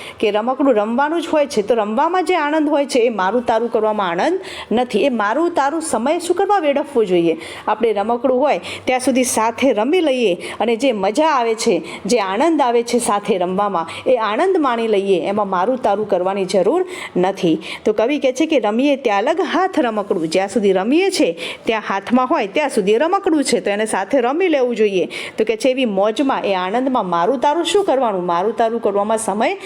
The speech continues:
શા માટે બગાડવો? તો હવે ક-, અહીંયા કવિ સહિયારાની ભાવનાની વાત કરે છે. તો અહીંયા કવિ આ કાવ્યમાં બહુ સરસ વાત કરી છે વિદ્યાર્થી મિત્રો. આ ગઝલ તમે યાદ રાખજો. આનો સાહિત્ય પ્રકાર, મારું તારુંનો સાહિત્ય પ્રકાર કયો છે,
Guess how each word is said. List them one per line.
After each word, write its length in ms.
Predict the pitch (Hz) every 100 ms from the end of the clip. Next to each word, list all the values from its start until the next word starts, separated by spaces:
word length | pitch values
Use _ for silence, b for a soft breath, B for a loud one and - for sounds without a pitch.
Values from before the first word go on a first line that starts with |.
| B - -
શા 140 | 381
માટે 260 | 349 262 247
બગાડવો? 480 | 175 180 160 151 B B B
તો 80 | 233 -
હવે 180 | 277 359
ક-, 120 | -
અહીંયા 460 | - - 254 339
કવિ 340 | 330 247 220 180 B B -
સહિયારાની 720 | - 214 262 294 320 330 311
ભાવનાની 520 | 180 202 208 208 196
વાત 260 | 165 165
કરે 220 | - 170 156
છે. 200 | 165 - B B B -
તો 140 | 277
અહીંયા 320 | 285 269 311 320
કવિ 420 | 320 269 330 330 285 B B -
આ 80 | 277
કાવ્યમાં 440 | 277 262 320 339
બહુ 140 | 320 392
સરસ 340 | 381 262 269
વાત 220 | 185 185
કરી 120 | 202 196
છે 120 | 233
વિદ્યાર્થી 360 | 180 196 196
મિત્રો. 340 | 202 196 240 285 B B B -
આ 220 | 233 240
ગઝલ 400 | 240 220 220 262
તમે 200 | 247 240
યાદ 200 | 208 196
રાખજો. 360 | 202 233 320 330 -
આનો 240 | 214 214
સાહિત્ય 440 | 233 233 240 285 311
પ્રકાર, 440 | 277 240 254 262 254 -
મારું 400 | 214 208 240 285
તારુંનો 380 | 262 240 262 269
સાહિત્ય 440 | 269 208 240 233
પ્રકાર 320 | 262 240 247 247
કયો 280 | 214 247
છે, 240 | 294 202